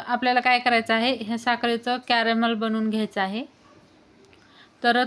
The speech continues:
थोडंसं इथे मी पाणी ॲड करणार आहे. अगदी आपल्याला दोन ते ती-, तीन थेंबच पाणी घालायचं आहे, नाही घातलं तरी चालेल. जर पाणी घातलं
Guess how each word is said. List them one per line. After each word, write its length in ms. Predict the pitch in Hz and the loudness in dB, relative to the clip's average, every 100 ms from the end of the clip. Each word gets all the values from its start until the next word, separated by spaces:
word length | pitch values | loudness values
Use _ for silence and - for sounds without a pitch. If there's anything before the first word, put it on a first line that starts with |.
| 254 | 0
थोडंसं 460 | 269 277 285 285 | 0 2 2 2
इथे 200 | 285 254 | -2 -2
मी 160 | 254 262 | -2 0
पाणी 400 | 262 240 233 240 | 2 0 2 2
ॲड 160 | 233 220 | 2 0
करणार 400 | 226 214 208 196 | -2 0 0 0
आहे. 260 | 196 240 - - _ _ _ _ _ _ _ - _ _ - - - _ _ _ _ _ - _ - | -2 -6 -10 -20 _ _ _ _ _ _ _ -20 _ _ -20 -20 -20 _ _ _ _ _ -20 _ 0
अगदी 380 | 233 226 220 269 | 2 2 2 2
आपल्याला 360 | 262 247 240 | 4 4 4
दोन 260 | 233 233 226 | 2 2 0
ते 80 | 247 | -2
ती-, 380 | 233 247 240 220 - | -2 -2 -2 -4 -4
तीन 200 | 247 240 | 0 0
थेंबच 360 | 240 247 233 247 | 0 0 0 0
पाणी 280 | 240 220 220 | 0 0 0
घालायचं 380 | 220 214 202 190 | 0 -2 0 -2
आहे, 220 | 202 220 | -2 -2
नाही 240 | 214 226 | -2 0
घातलं 260 | 226 226 233 226 | 0 -2 -4 -4
तरी 160 | 226 | -6
चालेल. 400 | 233 226 202 202 | -2 0 0 -4
जर 160 | 202 214 | -4 -4
पाणी 280 | 214 214 220 | -2 -2 -2
घातलं 260 | 220 220 | -2 -4